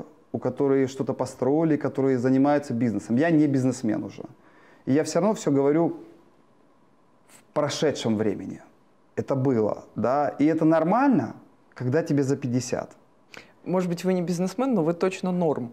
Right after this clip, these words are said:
Speaker 1: Я восхищен, что вы попали в эту нишу. Вы берете у бизнесменов и спрашиваете про бизнес. Я смотрю ваше интервью с огромным удовольствием. Но слово «норм» унизительно по отношению к русским.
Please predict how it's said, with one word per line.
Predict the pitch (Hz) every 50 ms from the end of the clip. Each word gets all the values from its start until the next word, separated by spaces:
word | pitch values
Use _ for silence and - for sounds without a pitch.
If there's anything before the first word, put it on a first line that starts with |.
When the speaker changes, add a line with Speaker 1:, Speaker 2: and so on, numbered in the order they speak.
| - -
Speaker 1:
Я | - 123 147 170
восхищен, | 180 180 - - 190 - - 214 160
что | 151 - - 156
вы | 147 147 147
попали | 127 117 - 156 151 156 - 208 151
в | 147
эту | 156 151 185
нишу. | 165 208 262 277 - - 135 110 - - - - _ _ _ -
Вы | - 117 120 135
берете | 131 123 127 151 180 226 226 - 147
у |
бизнесменов | 135 139 139 139 139 139 - 156 151 165 190 247 247 - - - - _ _ -
и | - 127
спрашиваете | - - - 151 170 165 165 156 135 131
про | - 139 135
бизнес. | 131 120 117 104 92 101 - - -
Я | - 123 131 131
смотрю | - 147 143 143 160 165 160
ваше | 147 135 131 - 131 117 120 - - - -
интервью | 131 120 117 - 139 156 175 156
с | 156 -
огромным | 139 131 139 151 156 135 123 120
удовольствием. | 120 113 117 113 110 104 101 - - - - - - - - - - - -
Но | 135 147
слово | 143 - 202 214 190 175
«норм» | 160 170 175 190 220 262 311 311 302 311 - - - - - _ - _ _ _ _ _ _ _ _ -
унизительно | 156 175 190 202 190 165 190 202 - - 123 117 113
по | 107 113 107
отношению | - 113 104 - - 104 104
к | -
русским. | 98 - - - - - -